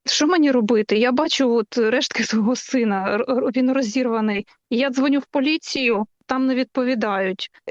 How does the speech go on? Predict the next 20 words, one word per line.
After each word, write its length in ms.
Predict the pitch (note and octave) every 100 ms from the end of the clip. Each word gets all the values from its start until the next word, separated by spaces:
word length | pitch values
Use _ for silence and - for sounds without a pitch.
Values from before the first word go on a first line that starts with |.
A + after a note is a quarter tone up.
| G2
Як 400 | - A3+ C#4+ D#4
мені 220 | D4+ C#4+
бути?» 440 | C#4 B3 A#3+ A3+ A3
А 100 | A#3+
я 140 | B3 D4
сиджу 320 | - D4 D4+
в 60 |
підвалі, 520 | C4+ D4 A#3+ D4 E4 C#4+
мені 240 | A#3 B3
теж 180 | C4+ C4+
страшно, 480 | - B3+ C4 - B3+
і 60 |
я 120 | A3+
вперше 400 | A3 - C4 C4
в 40 | B3+
житті 260 | A#3 -
сказала: 480 | C#4+ - A#3 A#3 A#3
«Знаєте, 360 | A#3+ B3 C#4 B3
я, 280 | A3+ A3+ B3 _ _
я, 480 | B3 G#3+ A#3+ A#3 A#3